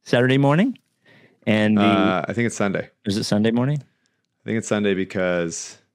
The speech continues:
Speaker 1: Oh, yeah.
Speaker 2: because we have, we have the Warriors on Friday night. No, the Rap-,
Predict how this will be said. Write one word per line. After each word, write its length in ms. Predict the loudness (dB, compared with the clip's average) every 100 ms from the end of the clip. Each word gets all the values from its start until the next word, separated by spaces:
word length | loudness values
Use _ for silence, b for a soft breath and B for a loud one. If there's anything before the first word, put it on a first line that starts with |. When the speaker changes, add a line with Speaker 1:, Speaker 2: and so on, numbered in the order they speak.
| _ 0
Speaker 1:
Oh, 60 |
yeah. 200 | 2 2 -2 _ _ _
Speaker 2:
because 220 | _ -8 -6
we 100 | -2
have, 420 | 0 -2 -6 -8
we 80 | -4
have 140 | -4 -4
the 80 |
Warriors 440 | -2 2 4 6 4
on 100 | 0
Friday 380 | 2 2 4 4
night. 420 | 2 2 -4 -12 _ _ 0
No, 120 | 4
the 80 | 4
Rap-, 400 | 4 0 -8